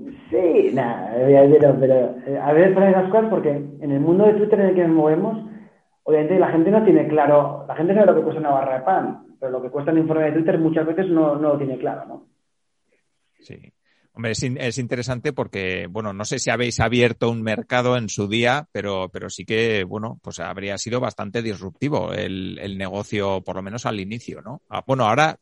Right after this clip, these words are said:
Speaker 2: ahora tampoco sé cómo andáis de competencia y si hay otras empresas que hacen cosas parecidas o no.
Speaker 1: No, pues, eh, te diría que nuestro negocio no fue muy disruptivo, sí que teníamos algunas funcionalidades muy disruptivas, pero no fuimos los primeros,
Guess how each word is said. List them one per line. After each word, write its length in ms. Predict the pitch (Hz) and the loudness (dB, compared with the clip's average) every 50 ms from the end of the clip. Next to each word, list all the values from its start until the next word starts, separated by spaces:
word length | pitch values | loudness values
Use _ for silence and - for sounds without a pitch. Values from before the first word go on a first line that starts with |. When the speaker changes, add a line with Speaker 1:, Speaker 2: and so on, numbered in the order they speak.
| _ | _
Speaker 2:
ahora 240 | - - 127 147 165 | -8 -4 0 0 0
tampoco 380 | - 147 127 - 156 - 160 143 | 0 0 -2 -4 -4 -4 -4 -4
sé 160 | - 160 135 | -4 -4 -4
cómo 180 | - 135 131 131 | -2 -2 -4 -2
andáis 220 | 127 127 135 127 | -2 -2 -2 -2
de 100 | 135 123 | -2 -4
competencia 840 | - 113 98 95 104 - 117 120 123 123 156 151 147 139 127 113 107 | -4 -4 -6 -6 -6 -6 -6 -8 -6 -4 -4 -2 0 0 2 2 2
y 420 | 104 95 95 95 95 98 92 - - _ _ _ _ - - | 0 0 -2 -4 -6 -6 -8 -10 -14 _ _ _ _ -20 -12
si 140 | - - 110 | -6 -2 -2
hay 160 | 107 120 117 | 0 0 -2
otras 240 | 110 107 110 - - | -4 -4 -6 -6 -6
empresas 440 | 104 98 87 113 110 120 110 104 - | -6 -6 -4 -4 -4 -4 -4 -4 -6
que 60 | 110 | -6
hacen 160 | 107 117 107 | -8 -8 -8
cosas 260 | 98 104 95 107 92 - | -10 -10 -12 -12 -12 -12
parecidas 580 | - 82 82 82 - 127 143 156 151 131 - | -12 -14 -14 -10 -8 -6 -4 -4 -4 -4 -4
o 80 | 117 101 | -2 2
no. 80 | 226 | 2
Speaker 1:
No, 80 | 226 175 | 2 4
pues, 160 | 165 147 139 143 - - - - - - - - - - _ - | 4 4 4 2 -4 -10 -14 -16 -18 -20 -20 -20 -20 -16 _ 2
eh, 340 | 160 156 151 151 147 147 147 147 | 4 4 6 6 4 4 2 4
te 80 | 156 151 | 4 6
diría 280 | 156 160 180 214 214 | 8 8 8 8 8
que 320 | 220 254 240 202 165 - - - - - - - - - | 6 6 6 6 6 4 2 -2 -8 -10 -12 -14 -10 -4
nuestro 400 | 175 175 165 160 147 151 156 151 | 0 2 2 2 2 0 0 0
negocio 320 | 160 160 180 190 226 240 | 2 2 2 0 2 2
no 160 | 220 214 214 | 2 2 2
fue 120 | - 202 190 | 2 2 2
muy 180 | 190 185 185 | 4 2 2
disruptivo, 540 | 185 185 180 - 170 175 170 175 190 190 170 - | 2 2 2 2 0 -2 -2 0 0 0 0 0
sí 60 | 143 | 0
que 80 | - | -2
teníamos 320 | 143 165 160 175 165 160 143 | -2 0 0 0 0 0 -2
algunas 360 | 147 143 156 160 160 151 160 151 - - - - _ _ _ _ | 0 0 2 2 2 0 0 -4 -12 -14 -18 -20 _ _ _ _
funcionalidades 600 | - 156 151 143 143 151 151 151 165 165 151 139 | -2 0 0 2 2 2 4 4 6 6 4 4
muy 200 | 143 151 151 160 | 2 2 4 4
disruptivas, 720 | 160 156 - 151 139 139 139 180 185 185 175 190 208 202 - - - - - _ _ _ _ | 4 4 2 -2 -6 -4 0 4 4 4 4 4 0 -4 -8 -12 -16 -20 -20 _ _ _ _
pero 120 | - 139 | -2 0
no 120 | 139 143 143 | 2 2 2
fuimos 180 | 160 180 190 | 2 2 2
los 160 | 175 165 - - | 2 2 0 0
primeros, 500 | 123 131 135 147 160 151 135 - 101 | -4 -2 0 0 2 2 0 -2 -4